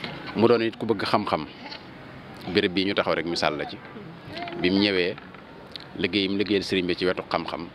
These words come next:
fekkoon na fi ay daara, fekkoon na fi ay école. Mu jàppale daara yooyu,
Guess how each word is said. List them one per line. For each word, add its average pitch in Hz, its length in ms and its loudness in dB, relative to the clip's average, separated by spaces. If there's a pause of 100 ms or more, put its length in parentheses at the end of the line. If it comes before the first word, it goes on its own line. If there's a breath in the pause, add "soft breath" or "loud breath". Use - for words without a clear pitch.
(280)
fekkoon 98 300 0
na 90 60 2
fi - 100 -6
ay 85 160 0
daara, 80 300 0 (1300)
fekkoon 107 240 2
na 95 60 -2
fi 101 80 -2
ay 98 200 2
école. 78 300 -2 (800)
Mu 87 160 0
jàppale 98 340 4
daara 85 280 2
yooyu, 85 280 -2